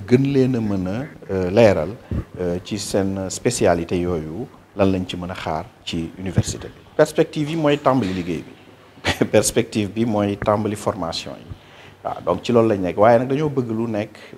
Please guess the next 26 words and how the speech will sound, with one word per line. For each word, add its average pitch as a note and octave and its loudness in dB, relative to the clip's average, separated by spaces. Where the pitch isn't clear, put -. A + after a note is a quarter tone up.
ba G2 -8
bala G#2 0
ñu B2 -4
cee G#2+ 2
dem F#2 -6
rek, F#2 -10
ñu G#2+ -6
xam, A2 0
euh, G2+ -6
lu G2+ -4
leer, E3+ 4
hein, B2+ 0
fu - -6
loo G2+ 4
xam F#2+ 0
ne A2+ -2
ñu A2+ 6
am B2+ 8
lu A#2+ 4
leer A#2+ 4
ci A2+ -10
fi A2 -10
ñuy G#2+ -8
teg G2 -8
suñu F#2+ -10
tànk. E2 -6